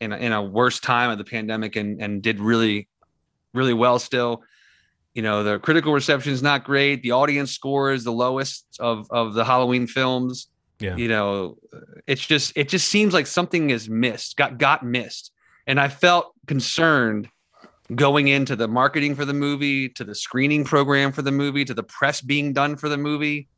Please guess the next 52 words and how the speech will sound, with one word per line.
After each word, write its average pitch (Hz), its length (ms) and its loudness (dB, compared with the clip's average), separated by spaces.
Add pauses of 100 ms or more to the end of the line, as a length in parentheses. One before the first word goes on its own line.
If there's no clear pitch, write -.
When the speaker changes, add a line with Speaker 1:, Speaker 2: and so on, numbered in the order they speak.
(680)
Speaker 1:
Like, 110 200 -2
nobody 135 800 2
beyond 127 500 2
Jamie 127 360 -2
talking 127 360 -2
about 123 260 -2
this 123 120 -8
being 123 300 -4
her 120 120 -2
last 120 460 0 (100)
Halloween 120 500 0
movie 98 440 -4
is 104 160 -4
really 113 260 4
all 113 220 4
you 117 100 2
got 117 200 2
to 104 80 -12
see, 113 520 -6 (300)
which 120 120 -2
is 123 60 0
really 143 240 6
about 120 240 4
her 131 320 2
and 110 80 -4
less 117 160 -4
about 117 220 0
the 113 80 -4
movie. 110 440 -2 (760)
And 113 400 0
that's, 120 280 2
like, 123 220 -4
a 113 60 -6
bad 117 400 2
sign. 113 500 -2
And 101 140 -6
unfortunately, 107 520 -2
I 107 100 0
feel 113 140 -2
like 110 140 0
those 113 180 0
concerns 107 680 -4
really 101 180 -2
kind 107 180 0
of 98 60 -2
played 113 260 0
out 113 220 0
when 101 80 -6
I 101 80 -4
watched 98 400 -4
the 95 60 -8
movie. 98 480 -6